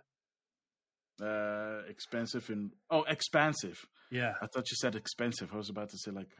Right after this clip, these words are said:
Speaker 2: <laughs> No, no, no,
Speaker 1: what
Speaker 2: no.
Speaker 1: context? Yeah, because, like, the title updates are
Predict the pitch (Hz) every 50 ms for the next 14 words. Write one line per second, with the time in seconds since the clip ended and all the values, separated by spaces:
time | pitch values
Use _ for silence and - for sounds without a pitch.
0 | 87 - _ _ _ _ _ _ _ - 156 135 147 156 143 151 147 139 139 135
1 | 135 120 117 113 107 104 101 - - 101 101 - 85 80 - _ - _ _ -
2 | _ - - _ _ _ _ _ _ _ 107 107 95 - 107 98 - 117 107 104
3 | 113 110 107 110 101 92 113 107 107 104 95 - _ _ _ _ _ _ _ -
4 | 120 120 120 120 117 113 95 92 107 104 104 - 101 95